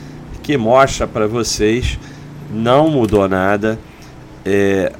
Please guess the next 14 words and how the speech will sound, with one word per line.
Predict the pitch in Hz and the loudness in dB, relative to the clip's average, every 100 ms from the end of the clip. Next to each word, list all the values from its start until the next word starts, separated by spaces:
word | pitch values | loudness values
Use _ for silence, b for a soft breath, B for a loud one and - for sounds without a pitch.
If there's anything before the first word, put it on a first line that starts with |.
| - 104 | -10 -6
o | |
trabalho | 113 143 147 104 107 131 156 170 160 | -4 4 4 6 4 6 6 4 2
das | 135 127 113 | 2 -2 -2
instituições | 113 - 110 95 - 98 98 | -8 -6 -4 -4 -4 -4 -4
de | 104 | -6
mercado | 101 107 - 95 113 113 | -4 -4 -2 0 0 0
é | 123 | -6
transferir | 127 123 123 131 113 110 | -8 -8 -8 -6 -2 -2
o | |
dinheiro | 110 110 101 101 | -2 -4 -4 -4
dos | 98 110 - | -8 -10 -12
clientes | - 101 92 98 - | -10 -8 -8 -10 -10
pras | - 110 107 | -8 -6 -6
elas. | 92 78 78 78 80 - | -6 -8 -8 -10 -14 -16